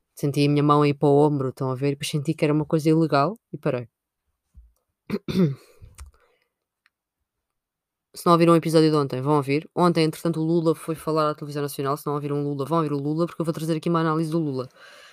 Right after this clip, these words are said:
Já que eu estou em casa, vou-vos trazer pelo menos três ou quatro episódios esta semana para compensar o facto de eu ser uma vadia, andar fora de casa, nunca gravar para vocês, não querer saber de vocês. Não é? Estou a brincar, eu gosto muito de vocês.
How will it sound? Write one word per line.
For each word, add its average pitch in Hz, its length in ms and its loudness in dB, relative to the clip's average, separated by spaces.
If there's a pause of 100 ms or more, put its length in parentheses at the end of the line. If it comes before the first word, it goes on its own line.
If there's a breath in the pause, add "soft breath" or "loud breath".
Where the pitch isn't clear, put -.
(120)
Já 175 80 0
que 160 60 -6
eu - 20 -6
estou 151 160 -4
em 151 60 -2
casa, 170 260 0
vou-vos 170 300 -8
trazer 170 240 -2
pelo 170 140 -2
menos 170 180 -2
três 170 180 -2
ou 165 80 0
quatro 165 220 -4
episódios 156 400 -4
esta 160 180 -10
semana 160 300 -6
para 160 100 -6
compensar 156 440 -4
o 156 40 -2
facto 156 220 -4
de 165 60 -2
eu 160 40 -2
ser 156 160 -6
uma 160 160 -2
vadia, 160 640 -2 (240)
andar 151 220 -6
fora 156 260 -2
de - 100 -20
casa, 156 320 -2
nunca 160 260 -4
gravar 156 260 -2
para 156 120 -8
vocês, 151 460 -2
não 165 100 -2
querer 165 160 -2
saber 160 200 -4
de 151 80 -6
vocês. 160 580 -2 (920)
Não 139 120 -10
é? 135 60 -8 (1300)
Estou - 140 -20
a - 20 -14
brincar, 131 280 -10
eu 123 60 -14
gosto - 180 -16
muito 131 140 -12
de - 20 -8
vocês. 127 280 -12